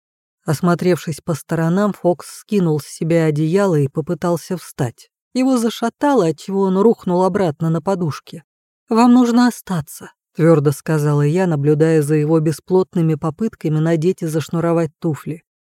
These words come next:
«Вы пьяны». «Не настолько, чтобы не понять, что испортил своим появлением вам праздник».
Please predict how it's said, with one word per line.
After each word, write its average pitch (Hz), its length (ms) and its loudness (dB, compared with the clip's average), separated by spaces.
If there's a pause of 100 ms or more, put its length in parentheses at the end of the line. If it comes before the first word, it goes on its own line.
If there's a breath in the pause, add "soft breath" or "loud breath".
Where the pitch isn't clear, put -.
(200)
«Вы 269 160 4
пьяны». 285 580 2 (680)
«Не 165 220 -2
настолько, - 540 -2
чтобы 165 340 -2
не 165 120 4
понять, 160 420 0
что - 240 -6
испортил 151 520 -6
своим 165 420 -4
появлением 160 760 2
вам 160 220 -2
праздник». 151 800 -8